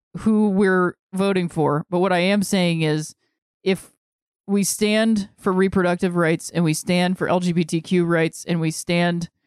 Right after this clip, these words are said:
against all of these things, uh, workers' rights, union rights, healthcare for all, we have to stop this now. And the only way we can stop this is by voting Democrat. And I,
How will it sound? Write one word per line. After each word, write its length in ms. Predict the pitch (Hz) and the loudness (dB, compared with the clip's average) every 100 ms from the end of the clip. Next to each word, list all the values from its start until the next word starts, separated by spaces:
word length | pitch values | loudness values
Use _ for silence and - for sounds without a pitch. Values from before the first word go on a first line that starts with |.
| _ _ | _ _
against 340 | 185 170 165 | -2 -2 -2
all 300 | - 180 196 | 0 2 2
of 100 | 190 | 2
these 240 | 170 165 - | 0 0 -2
things, 480 | 151 143 156 - - | -2 0 -4 -8 -6
uh, 280 | 165 151 147 - _ _ _ _ _ _ _ | -2 0 -2 -6 _ _ _ _ _ _ _
workers' 500 | 190 185 185 208 208 | -4 0 2 2 2
rights, 440 | 190 175 180 - - _ _ _ | 2 2 0 -6 -14 _ _ _
union 360 | 202 214 214 | 2 4 2
rights, 400 | 170 - - - - _ _ _ _ - | 2 0 -2 -6 -18 _ _ _ _ -2
healthcare 380 | 220 208 220 196 | -2 0 0 0
for 180 | 185 | 2
all, 400 | 160 180 151 151 - | 2 4 2 -2 -4
we 140 | 196 196 | 2 4
have 180 | 214 214 | 4 2
to 80 | |
stop 300 | 220 214 185 | -2 0 0
this 140 | 185 165 | -2 0
now. 320 | 170 160 147 | 0 2 2
And 120 | - | 0
the 120 | 180 | 0
only 220 | 135 190 190 | 2 2 4
way 180 | 180 | 2
we 100 | 175 | 2
can 140 | 170 170 | 0 -4
stop 340 | - 170 160 | 0 -2 0
this 180 | 160 147 | -2 -2
is 140 | 160 | -4
by 120 | 165 156 | -2 -2
voting 340 | 165 160 156 | 0 -2 -2
Democrat. 520 | 151 147 143 135 135 - | -2 -4 -4 -2 -2 -4
And 300 | - 175 165 - _ _ - | -2 -2 -2 -8 _ _ -4
I, 120 | 139 | -4